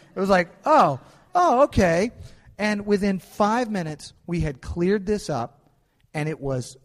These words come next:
like a cloud lifted off our heads. Our friendship was intact, and everything is cool. You know, but I, I didn't realize it, but I was holding a grudge against this guy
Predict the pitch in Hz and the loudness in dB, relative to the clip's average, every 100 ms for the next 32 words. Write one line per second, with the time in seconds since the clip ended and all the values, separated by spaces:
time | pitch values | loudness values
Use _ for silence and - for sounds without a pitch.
0 | _ 135 143 113 - - - 185 180 120 | _ -6 -6 -6 -12 -14 -8 -4 -4 -4
1 | 120 143 - 131 120 - 123 127 131 107 | -6 -10 -10 -10 -10 -8 -8 -6 -8 -10
2 | 107 _ _ - 131 - 175 175 190 202 | -14 _ _ -12 -12 -8 -6 -6 -6 -8
3 | 160 135 120 110 107 98 123 - - _ | -8 -10 -8 -6 -8 -8 -14 -18 -20 _
4 | _ - 160 175 196 214 214 214 202 - | _ -6 -4 -2 -2 -2 -4 -6 -8 -10
5 | 233 - - _ _ _ _ _ _ 165 | -12 -14 -16 _ _ _ _ _ _ -4
6 | 165 165 165 185 185 254 240 - 208 262 | -4 -4 -4 -2 0 0 -2 -2 -2 0
7 | 220 240 214 175 180 165 247 233 - 226 | -2 0 0 -2 -4 -6 -4 -6 -2 -2
8 | 220 220 185 226 185 123 123 113 123 - | -2 -6 -4 -6 -6 -8 -8 -8 -12 -10
9 | 110 101 117 | -12 -10 -12